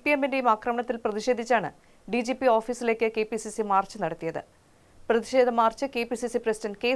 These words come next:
സുധാകരനാണ് ഉദ്ഘാടനം ചെയ്തത്. പ്രതിപക്ഷ നേതാവ് വി ഡി സതീശൻ പ്രസംഗിച്ചുകൊണ്ടിരുന്നപ്പോൾ പ്രവർത്തകർ ബാരിക്കേഡിന് മുകളിൽ കയറാൻ ശ്രമിച്ചു. ഇതിനു പിന്നാലെ പോലീസ് ജലപീരങ്കിയും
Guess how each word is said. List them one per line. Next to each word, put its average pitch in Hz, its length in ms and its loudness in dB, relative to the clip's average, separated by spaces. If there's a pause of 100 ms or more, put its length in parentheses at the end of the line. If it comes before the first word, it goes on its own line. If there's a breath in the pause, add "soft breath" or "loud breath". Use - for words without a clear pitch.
സുധാകരനാണ് 214 560 2
ഉദ്ഘാടനം 165 440 -2
ചെയ്തത്. 151 280 -10 (1200)
പ്രതിപക്ഷ 330 380 8 (120)
നേതാവ് 302 360 8
വി 269 140 4
ഡി 285 140 2
സതീശൻ 247 460 4
പ്രസംഗിച്ചുകൊണ്ടിരുന്നപ്പോൾ 240 1000 4
പ്രവർത്തകർ 220 460 6 (100)
ബാരിക്കേഡിന് 254 560 8
മുകളിൽ 214 260 4 (120)
കയറാൻ 208 340 6
ശ്രമിച്ചു. 160 300 -6 (500)
ഇതിനു 240 180 8
പിന്നാലെ 240 320 8 (100)
പോലീസ് 226 340 8
ജലപീരങ്കിയും 226 640 8